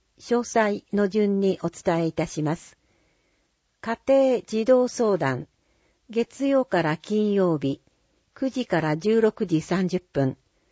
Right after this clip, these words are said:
場所、子ども総合センター。電話、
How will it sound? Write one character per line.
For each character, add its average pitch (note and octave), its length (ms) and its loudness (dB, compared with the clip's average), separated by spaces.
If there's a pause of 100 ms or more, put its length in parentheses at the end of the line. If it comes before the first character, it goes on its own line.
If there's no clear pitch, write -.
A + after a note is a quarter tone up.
(360)
場 G3 140 -2
所、 F#3 300 0 (480)
子 A#3 140 2
ど C4+ 120 4
も C4 140 2
総 A#3+ 260 2
合 A3+ 220 2
セ G3 220 -2
ン F#3 80 -2
タ C3 440 -2 (480)
ー。 - 20 -10
電 G#3+ 240 2
話、 G3+ 220 0